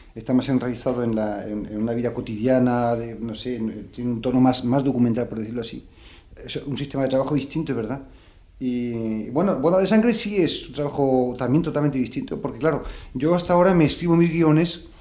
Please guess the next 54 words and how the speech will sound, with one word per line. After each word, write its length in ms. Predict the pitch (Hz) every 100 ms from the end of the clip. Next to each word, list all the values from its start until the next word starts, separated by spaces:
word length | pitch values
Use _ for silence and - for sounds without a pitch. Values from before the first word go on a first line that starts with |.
| - - -
desde, 640 | 131 131 131 131 131 123 120
desde 380 | 123 113 123
Cría 180 | 107 160
Cuervos, 460 | 165 170 165 185 190
¿verdad? 240 | 135 160
Yo 100 | 170
solo, 380 | 143 175 127 95
a, 300 | 120 120 -
con 100 | -
anterioridad, 680 | 127 131 127 123 127 175 - -
las 140 | 113 113
ideas 240 | 120 151
eran 220 | 151 151
mías, 240 | 156 165 165
pero 260 | 143 139 - - -
siempre 260 | - 135 -
trabajaba 340 | 139 135 143
en 60 | 139
colaboración 560 | 127 117 117 - 131
con 180 | 123 120
otros 200 | 120 120
guionistas, 440 | 113 139 165 123 131
¿no? 100 | 139 - - - - - 160
Y 80 |
claro, 340 | 151 190 185 135
lo 140 | 139
que 80 | 139
es 60 | 165
una 140 | 190
gran 180 | 185 185
ventaja 420 | 180 180 180 196
es 80 | 165
encontrarse 340 | 170 165 165 170
de 60 |
repente 520 | 170 170 175 170 180 - - -
con, 460 | - 151 151 147 139
con 140 | 135
una 140 | 147 160
obra 180 | 165 175
ya 140 | 156
hecha, 320 | 165 165 110
como 180 | - 127
era 120 | 143
en 100 | 139
el 60 | 127
caso 220 | 139 139
de 60 | 127
Bodas 200 | 127 123
de 60 |
Sangre. 320 | 117 160 139 110
O 40 |
sea 120 | 98 -
que 120 | 127
entonces, 440 | 127 139 139 160